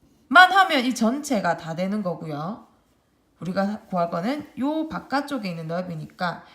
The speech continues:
여기서 요 가운데 있는 화단의 넓이를 숑 빼줘야 전체 이 길의 넓이가 나오겠습니다. 그죠? 자, 전체 여기에서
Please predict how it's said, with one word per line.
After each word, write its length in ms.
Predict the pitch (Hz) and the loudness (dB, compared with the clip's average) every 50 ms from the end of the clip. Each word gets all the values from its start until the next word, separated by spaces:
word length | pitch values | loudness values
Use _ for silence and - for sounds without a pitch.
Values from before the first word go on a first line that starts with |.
| - _ _ - | -20 _ _ -2
여기서 840 | 202 226 254 240 247 214 202 - 269 277 302 311 320 330 - - - - - _ - | 0 0 0 0 -4 -4 -4 -2 0 0 2 0 0 -4 -6 -12 -20 -20 -20 _ -10
요 120 | 233 226 | -10 -6
가운데 380 | - 220 214 233 269 285 262 254 | 0 2 2 2 2 0 -2 -2
있는 440 | 240 233 226 226 226 226 233 247 | -2 -2 -2 0 0 0 0 -2
화단의 300 | - 262 262 262 285 277 | -2 -4 -4 -2 -2 -2
넓이를 580 | 254 254 262 214 226 214 240 233 240 247 247 247 - - _ | -2 -2 -2 -4 -4 -4 -4 -2 -2 -4 -6 -10 -14 -20 _
숑 500 | - - - 311 294 294 302 302 285 - | -18 -8 -6 -4 -4 -4 -4 -8 -10 -8
빼줘야 800 | - - 262 - 320 330 294 214 185 180 190 240 285 - - - - - _ _ _ _ _ _ _ _ _ _ _ _ _ _ _ _ _ | -6 -4 -4 -4 -4 -4 -2 0 2 4 4 2 2 -2 -8 -16 -20 -20 _ _ _ _ _ _ _ _ _ _ _ _ _ _ _ _ _
전체 500 | - 214 208 220 220 - - 180 175 - - | -2 0 0 0 0 -2 -4 -4 -4 -4 -6
이 180 | 185 190 175 | -8 -10 -10
길의 300 | - - - 220 214 233 | -8 -4 -4 -2 -2 0
넓이가 520 | 202 175 180 220 226 220 196 - 202 262 277 | 0 0 0 0 0 -2 -2 -2 -2 -2 -2
나오겠습니다. 720 | 196 156 156 156 - 156 156 - - - - 185 - - - _ _ _ _ _ _ _ | -2 -4 -6 -10 -10 -12 -14 -14 -14 -14 -14 -16 -18 -20 -20 _ _ _ _ _ _ _
그죠? 300 | _ - 160 - 151 - - _ _ _ _ _ _ _ _ _ _ | _ -14 -12 -12 -14 -14 -18 _ _ _ _ _ _ _ _ _ _
자, 120 | - - - - | -20 -20 -18 -10
전체 420 | - 180 170 175 185 202 - 180 | -6 -4 -2 -2 -4 -4 -4 -4
여기에서 1040 | 170 185 180 180 170 160 156 151 151 - 220 247 262 269 285 294 294 330 - - | -4 -4 -4 -4 -6 -6 -6 -6 -4 -2 0 2 4 4 2 2 0 -2 -6 -10